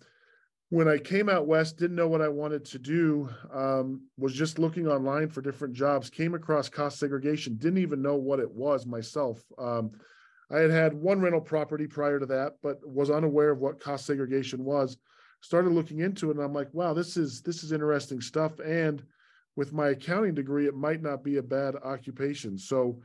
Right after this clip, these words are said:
took a job with Cost Seg Authority, been doing this for seven years now. Um, love what I do, love learning about real estate, um, get to meet great, uh, mentors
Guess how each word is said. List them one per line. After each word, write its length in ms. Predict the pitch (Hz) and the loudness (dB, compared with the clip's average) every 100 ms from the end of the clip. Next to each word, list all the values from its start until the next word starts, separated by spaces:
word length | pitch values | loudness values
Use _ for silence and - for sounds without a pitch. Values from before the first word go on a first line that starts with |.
| _ _ _ _ | _ _ _ _
took 160 | - 202 | -2 0
a 40 | |
job 300 | 165 180 175 | 2 4 4
with 140 | 165 160 | 2 -2
Cost 300 | 170 160 160 | -2 -2 0
Seg 140 | 165 | -2
Authority, 460 | 151 165 156 156 151 | -2 0 0 2 0
been 180 | 156 | -2
doing 200 | 156 160 | -2 -2
this 160 | 156 147 | -2 -4
for 140 | - | -8
seven 380 | 127 - 151 147 | -6 -2 -2 -2
years 300 | 143 143 131 | -2 -2 -2
now. 340 | 143 139 139 135 _ _ _ _ _ - | -4 -2 -4 -8 _ _ _ _ _ -6
Um, 480 | 131 135 131 117 - _ _ _ _ _ _ _ - | -2 0 -2 -8 -14 _ _ _ _ _ _ _ -12
love 480 | 117 147 170 175 | 0 4 6 6
what 160 | 160 160 | 4 4
I 100 | 151 | 2
do, 300 | 143 156 151 | 2 2 2
love 340 | 143 151 156 | 0 0 0
learning 300 | 147 156 151 | 0 -4 -2
about 260 | 147 143 123 | -4 -4 -2
real 160 | 139 143 | -2 -2
estate, 400 | 117 147 143 139 - | -2 -2 -2 -4 -10
um, 280 | 123 127 127 | -8 -6 -6
get 220 | 123 151 156 | -4 -6 -2
to 220 | 147 135 | 0 0
meet 340 | 135 151 151 | 0 -2 -4
great, 480 | - 139 147 156 - - _ _ _ _ _ - | -4 2 2 2 -8 -20 _ _ _ _ _ -8
uh, 160 | 135 | -4
mentors 840 | 131 151 156 156 151 147 143 143 | 0 2 0 0 2 4 2 -2